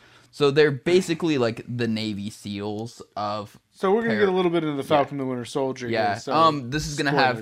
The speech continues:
Speaker 2: spoilers.
Speaker 1: this. No, no spoilers.
Speaker 2: Well, let's just
Speaker 1: If
Speaker 2: get into it.
Speaker 1: Okay.
Speaker 2: Let's just get into it. We're gonna talk about
Speaker 1: Um,
Speaker 2: it anyway. So, spoiler alert.
Speaker 1: Um,
Speaker 2: Warned.
Speaker 1: so he was a pararescueman, which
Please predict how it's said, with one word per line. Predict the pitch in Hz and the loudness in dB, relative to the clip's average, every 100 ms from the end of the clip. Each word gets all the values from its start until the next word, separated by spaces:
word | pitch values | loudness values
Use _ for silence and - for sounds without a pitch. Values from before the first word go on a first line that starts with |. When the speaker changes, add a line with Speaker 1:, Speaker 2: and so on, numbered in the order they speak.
| 104 | -8
Speaker 2:
spoilers. | 135 135 | -6 -6
Speaker 1:
this. | 131 - | -8 -6
No, | 123 104 - | -4 -4 -8
no | 98 101 | -10 -10
spoilers. | - 85 71 64 | -10 -12 -10 -8
Speaker 2:
Well, | 302 | 0
let's | 277 233 | 0 0
just | - | -2
Speaker 1:
If | 156 | 0
Speaker 2:
get | 139 | -2
into | 120 110 101 | -4 -12 -18
it. | - _ _ _ _ _ _ _ - | -18 _ _ _ _ _ _ _ -10
Speaker 1:
Okay. | - 151 - - 165 294 | -8 -8 -10 0 6 8
Speaker 2:
Let's | - | 8
just | 220 180 | 6 4
get | 156 | 2
into | 135 120 127 | 0 -4 -6
it. | |
We're | 170 | -2
gonna | 185 | 0
talk | 151 | 2
about | 127 120 | 4 4
Speaker 1:
Um, | 110 104 | 2 -2
Speaker 2:
it | |
anyway. | 117 113 | -8 -10
So, | 143 | -10
spoiler | 135 - 277 277 247 180 | -10 -8 -2 0 2 2
alert. | 151 143 151 - _ _ _ _ _ _ _ | 2 0 -2 -6 _ _ _ _ _ _ _
Speaker 1:
Um, | 120 127 123 117 | 2 4 4 2
Speaker 2:
Warned. | 127 120 110 - _ | -2 -8 -12 -16 _
Speaker 1:
so | - 156 139 123 120 107 - _ | -2 4 4 4 2 0 -4 _
he | 147 | 0
was | 143 127 | 2 2
a | |
pararescueman, | - 143 165 160 131 117 - 104 95 110 - - | -2 -2 -2 -2 -6 -6 -8 -8 -8 -10 -12 -10
which | 113 117 - | -6 -6 -8